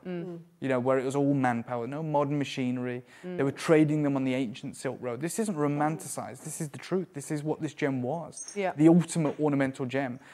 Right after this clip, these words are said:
Speaker 3: The gemstone that, you know, was traded to pharaohs in ancient Egypt.
Speaker 1: Mm.
Speaker 3: You know, the,
Speaker 1: Amazing.
Speaker 3: the, the, the gemstone that was revered by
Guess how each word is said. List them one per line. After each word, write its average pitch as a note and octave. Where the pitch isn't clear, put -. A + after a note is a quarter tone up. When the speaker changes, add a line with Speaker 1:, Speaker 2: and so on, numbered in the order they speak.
Speaker 3:
The D3+
gemstone C#3+
that, C3
you D3+
know, C#3
was C#3
traded D#3+
to -
pharaohs C#3+
in C#3+
ancient B2+
Egypt. D3
Speaker 1:
Mm. F3+
Speaker 3:
You D3
know, C3
the, E3+
Speaker 1:
Amazing. D#3+
Speaker 3:
the, D#3
the, D3+
the D3
gemstone D3+
that C3
was C3
revered C#3+
by C3+